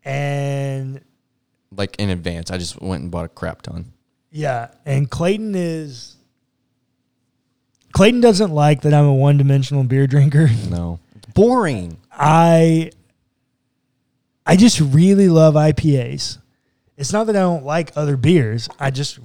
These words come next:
Speaker 1: really, really love I P As. So Clayton's been trying to get me other stuff, and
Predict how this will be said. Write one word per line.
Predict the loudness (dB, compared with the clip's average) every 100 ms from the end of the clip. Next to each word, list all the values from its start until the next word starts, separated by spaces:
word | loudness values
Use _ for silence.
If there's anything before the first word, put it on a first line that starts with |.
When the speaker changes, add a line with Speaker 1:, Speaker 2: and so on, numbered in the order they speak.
| -16 -6 -4
Speaker 1:
really, | 2 2 2 2 0
really | -2 2 4 4 4 2
love | 0 -2 -4
I | -6
P | -8 -10 -12
As. | -16 -20 _ _ _ _ _ _ _ _ _ _ -20 _ _ _ _ _ _
So | -6
Clayton's | 2 2 2
been | 0 -2
trying | -6 -12
to | -12
get | -10 -10
me | -10 -12 -10
other | -4 -2 -2
stuff, | -4 -10 -10 -12 -20 _
and | -2 0 2 0 -2